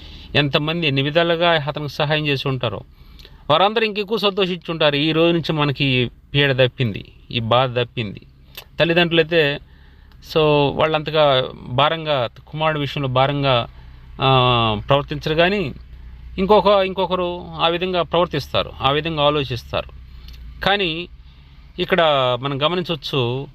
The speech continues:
ఆ, ఎవరు ఏ విధంగా ఆలో-, అయినా ఆలోచించినా కానీ వారందరూ కూడా ఈ పని తప్పిందనమాట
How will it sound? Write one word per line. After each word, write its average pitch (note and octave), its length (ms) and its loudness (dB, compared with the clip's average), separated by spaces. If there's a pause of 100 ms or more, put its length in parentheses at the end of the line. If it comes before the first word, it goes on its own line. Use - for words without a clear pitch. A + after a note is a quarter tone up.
(760)
ఆ, F3 60 2 (320)
ఎవరు F#3 280 4
ఏ G3 100 6
విధంగా G3 300 2
ఆలో-, F3 120 4
అయినా E3+ 180 -2
ఆలోచించినా D#3 640 -2
కానీ G3+ 320 -4 (380)
వారందరూ A3 320 2
కూడా E3+ 520 0 (520)
ఈ E3 80 -2
పని G#3 260 -2
తప్పిందనమాట C3 720 -4